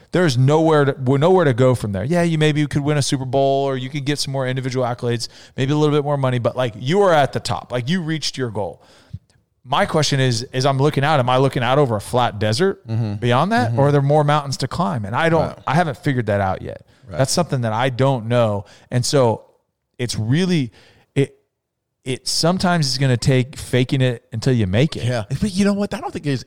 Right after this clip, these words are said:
Speaker 2: anything wrong with that. I honestly don't. I don't think that there's anything wrong with the fact that you just, that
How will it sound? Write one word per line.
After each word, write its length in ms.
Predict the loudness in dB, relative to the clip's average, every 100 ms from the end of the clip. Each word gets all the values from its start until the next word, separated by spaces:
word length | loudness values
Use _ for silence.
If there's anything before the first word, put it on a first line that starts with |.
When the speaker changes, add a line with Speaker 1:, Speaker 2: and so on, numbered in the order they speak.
| -4
Speaker 2:
anything 680 | -2 -2 0 2 2 0 -2
wrong 280 | 2 2 2
with 180 | -2 -6
that. 280 | -8 -10 _ -20 -12
I 200 | -8 -4
honestly 360 | -2 -2 -2 -4
don't. 420 | -2 -2 0 -4 _ _ -8
I 120 | -4 0
don't 240 | -2 -2
think 160 | -4 -2
that 160 | -2
there's 240 | 0 0 0
anything 340 | -2 -4 -2
wrong 220 | 0 0 0
with 80 |
the 80 | -4
fact 340 | -2 -2 -2 -4
that 180 | -6 -6
you 100 | -4
just, 400 | -2 -4 -10 _ _ _ _
that 360 | -8 -6 -6